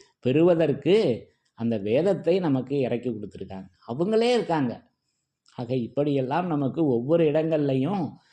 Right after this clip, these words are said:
அந்த அழியாததை இங்கே நித்திய தூலமாக, அது என்றைக்கும் இருக்கக்கூடிய தூலமாக, அதை நமக்கு, அது பரிசுத்த ஆவியாக இன்னைக்கு அந்த தூலத்தை நமக்கு எடுத்து வழங்கியிருக்காங்க என்பதை,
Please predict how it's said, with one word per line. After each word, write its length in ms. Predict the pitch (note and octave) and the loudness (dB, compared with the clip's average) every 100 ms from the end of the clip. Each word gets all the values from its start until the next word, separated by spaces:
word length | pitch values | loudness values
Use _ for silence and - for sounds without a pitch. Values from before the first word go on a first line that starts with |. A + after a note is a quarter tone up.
| _ _ | _ _
அந்த 200 | A#2 A#2 | -4 -4
அழியாததை 580 | G#2 A#2+ D3 E3 D3 C3 | -2 0 2 4 2 2
இங்கே 300 | D#3 F3 C3+ | 2 4 2
நித்திய 440 | A#2 A#2 - F#3+ E3+ | 2 -2 2 2 4
தூலமாக, 600 | D3+ D3+ C#3+ C3 A#2 C3+ | 4 4 2 -2 0 0
அது 160 | A#2+ | 0
என்றைக்கும் 640 | B2 B2+ D3+ G3 G3 A3 G#3 | 0 2 2 2 2 2 4
இருக்கக்கூடிய 680 | E3 F3 C3+ D#3 D3 D3 | 2 2 0 0 2 2
தூலமாக, 600 | C3+ C#3+ D3+ D3 C3 - | 2 2 2 0 -2 -2
அதை 180 | D3 C3 | -2 0
நமக்கு, 680 | B2+ A#2+ A#2+ F3 F3+ A2+ - - _ - | 0 -2 2 2 4 0 -8 -20 _ -4
அது 220 | B2 C3 | 0 0
பரிசுத்த 560 | C3 F3+ G3 B3 C4 A3+ | 2 0 0 -2 2 4
ஆவியாக 520 | F3+ F3 E3+ E3 D3+ | 6 6 6 4 2
இன்னைக்கு 380 | E3 D3 B2+ D3 | 2 2 2 0
அந்த 200 | C#3 A#2 | 0 0
தூலத்தை 440 | B2+ D3 C3+ D3 | 2 2 2 0
நமக்கு 640 | C#3+ B2+ A#2+ D#3+ A#3+ - _ _ - | -2 -2 -2 -2 -4 -8 _ _ -2
எடுத்து 680 | B2+ C#3+ C#3 F#3+ C4+ - _ _ - | 0 0 2 0 0 -6 _ _ -12
வழங்கியிருக்காங்க 840 | A2 C3+ D3 D3+ B2+ C#3 C3+ C#3 C3+ | -4 -2 0 0 0 0 2 2 0
என்பதை, 540 | B2 A#2+ A#2+ E3+ | 0 -2 0 0